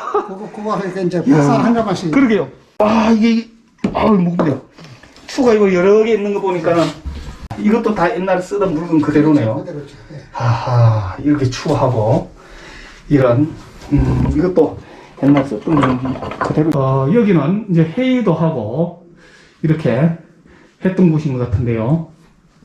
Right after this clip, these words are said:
Speaker 2: 아, 이거. 음. 아, 이렇게.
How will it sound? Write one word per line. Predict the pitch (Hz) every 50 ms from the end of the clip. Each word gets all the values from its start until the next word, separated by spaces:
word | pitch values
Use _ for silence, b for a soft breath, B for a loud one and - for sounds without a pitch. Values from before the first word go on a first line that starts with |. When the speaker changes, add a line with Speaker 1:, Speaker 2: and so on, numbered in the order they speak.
| _ - - - - - - 143
Speaker 2:
아, | 123 110 107 110 110 110 117
이거. | 117 113 113 107 - - - - - _ B B B B B B B B B B B B - - - - - - - - - - - - - - - - - - - - - - - - - - - - - - - - - - - - - B B B B B B B B B B B B B B B B B B B B - - 151
음. | 143 135 135 127 123 123 120 117 113 110 104 101 101 B B B B B B B B B B B B B - _ _ - B B B B B B B B B B B B B _ _ _ _ _ - - -
아, | - 135 123 123 120 117 113 110 107 104 101 98 92 90 87 - -
이렇게. | 135 131 123 120 - 127 -